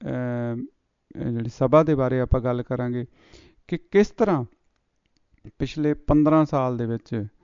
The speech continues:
ਅਹ, ਜੋ ਇੱਕ ਮੇਲੇ ਦਾ ਰੂਪ ਸੀ, ਅਹ, ਖੁੱਲ੍ਹਾ ਟਾਈਪ ਹੋ ਗਿਆ ਸੀ, ਜੋ, ਜੋ ਜਿਹੜਾ ਮਰਜ਼ੀ ਕਰੀ ਜਾਂਦਾ, ਉਹਨੂੰ ਯੋਜਨਾਬੱਧ ਤਰੀਕੇ ਦੇ ਨਾਲ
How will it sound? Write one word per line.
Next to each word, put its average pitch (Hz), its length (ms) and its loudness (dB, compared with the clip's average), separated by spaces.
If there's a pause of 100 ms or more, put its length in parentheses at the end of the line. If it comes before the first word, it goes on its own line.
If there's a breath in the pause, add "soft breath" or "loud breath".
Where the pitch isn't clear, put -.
(540 soft breath)
ਅਹ, 120 560 -2 (520)
ਜੋ 135 420 0
ਇੱਕ - 240 -6 (1600)
ਮੇਲੇ 165 380 4
ਦਾ 180 120 4
ਰੂਪ 143 260 0
ਸੀ, 104 360 -4 (640)
ਅਹ, 123 420 -4 (120)
ਖੁੱਲ੍ਹਾ 185 300 6
ਟਾਈਪ 135 320 0
ਹੋ 123 120 -4
ਗਿਆ 113 200 -6
ਸੀ, 110 320 -10 (140)
ਜੋ, 143 300 2
ਜੋ 135 260 -2
ਜਿਹੜਾ 139 260 0
ਮਰਜ਼ੀ 123 360 0
ਕਰੀ 120 240 -6
ਜਾਂਦਾ, 113 240 -6 (200)
ਉਹਨੂੰ 190 500 -2 (880 soft breath)
ਯੋਜਨਾਬੱਧ 156 580 2
ਤਰੀਕੇ 127 420 -8
ਦੇ 117 80 -6
ਨਾਲ 107 360 -6